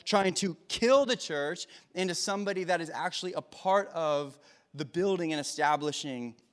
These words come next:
of the church. And with this idea of the power of change and whether or not people change, I want to show us four things from this text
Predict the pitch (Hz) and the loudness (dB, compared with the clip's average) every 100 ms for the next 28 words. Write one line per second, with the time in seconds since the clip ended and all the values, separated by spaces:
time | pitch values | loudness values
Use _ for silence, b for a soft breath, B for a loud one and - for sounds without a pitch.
0 | _ _ _ - - - 123 117 - 101 | _ _ _ -14 -14 -8 -8 -6 -6 -6
1 | 98 - - - B B B 175 208 190 | -6 -12 -18 -18 B B B -2 -2 0
2 | 202 196 196 214 208 175 151 - 160 185 | 2 2 2 4 4 2 -2 -6 -2 -2
3 | 165 - 175 156 151 143 135 139 151 147 | -2 -4 -4 -4 -4 -4 -4 -2 -2 0
4 | 156 139 165 143 - 147 127 143 185 170 | -2 -4 -8 -12 -6 -6 -4 -4 -4 -4
5 | 180 160 - 147 - 165 185 185 170 156 | -4 -4 -4 -6 -6 -4 -4 -2 -4 -6
6 | - 143 - - 139 131 | -6 -10 -10 -4 -4 -4